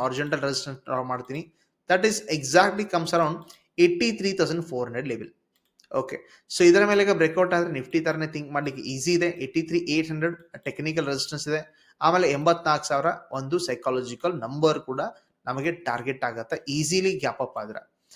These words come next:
ಮಿಡಲ್ ಲೈಕ್ ಎಂಬತ್ಮೂರು ಸಾವಿರದ ಇನ್ನೂರು ಅಥವಾ ಎಂಬತ್ಮೂರು ಸಾವಿರದ ಮುನ್ನೂರ ಹತ್ರ ಹತ್ರನೇ ಮಿಡಲ್ ಅಲ್ಲಿ ಓಪನ್ ಆದ್ರೆ usually market sideways to negative ಅಂತ ಥಿಂಕ್ ಮಾಡ್ಬೋದು, because ಬಿಲ್ಟ್ ಅಪ್ ಸ್ಟ್ರಾಂಗ್ ಇದೆ, slowly ne-, ಮಾರ್ಕೆಟ್ ನೆಗೆಟಿವ್ ಹೋಗುತ್ತೆ. ಗ್ಯಾಪ್ ಅಪ್ ಆಯ್ತು, logically around eighty-three thousand six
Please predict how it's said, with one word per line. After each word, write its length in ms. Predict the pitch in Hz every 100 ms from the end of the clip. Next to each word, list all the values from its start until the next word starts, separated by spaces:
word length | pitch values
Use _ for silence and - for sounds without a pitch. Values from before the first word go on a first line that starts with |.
| - _ -
ಮಿಡಲ್ 400 | 135 170 214 208
ಲೈಕ್ 220 | 202 190
ಎಂಬತ್ಮೂರು 560 | 156 151 175 175 170 170
ಸಾವಿರದ 160 | 156
ಇನ್ನೂರು 520 | 143 156 160 156 156
ಅಥವಾ 220 | 156 143 123
ಎಂಬತ್ಮೂರು 520 | 123 147 - 143 139
ಸಾವಿರದ 200 | 139 127
ಮುನ್ನೂರ 400 | 120 120 147 156
ಹತ್ರ 220 | 139 143
ಹತ್ರನೇ 600 | 139 135 135 131 131 135
ಮಿಡಲ್ 300 | 120 117 151
ಅಲ್ಲಿ 140 | 165 147
ಓಪನ್ 320 | - 127 113
ಆದ್ರೆ 240 | 113 131 156 _ _ _
usually 380 | 151 175 202 202
market 400 | 165 156 151 123
sideways 480 | - 135 135 151 156 160
to 60 |
negative 480 | 135 123 131 139 139
ಅಂತ 160 | 135 127
ಥಿಂಕ್ 300 | - 120 -
ಮಾಡ್ಬೋದು, 380 | 139 143 160
because 240 | 143 151 143 - _ _ 123
ಬಿಲ್ಟ್ 240 | 143 156
ಅಪ್ 80 | 196
ಸ್ಟ್ರಾಂಗ್ 340 | - 160 160
ಇದೆ, 140 | 147 160
slowly 480 | - - 131 160 170
ne-, 240 | 160 139 131
ಮಾರ್ಕೆಟ್ 380 | 127 120 143 120
ನೆಗೆಟಿವ್ 360 | 113 117 135
ಹೋಗುತ್ತೆ. 360 | 113 110 110 - _ _ _ - - _
ಗ್ಯಾಪ್ 280 | 127 165 170
ಅಪ್ 180 | 226 214
ಆಯ್ತು, 340 | 196 180 202
logically 560 | 160 135 139 165 175 170
around 220 | 156 160 151
eighty-three 460 | 107 135 160 165
thousand 240 | 156 147 147
six 160 | -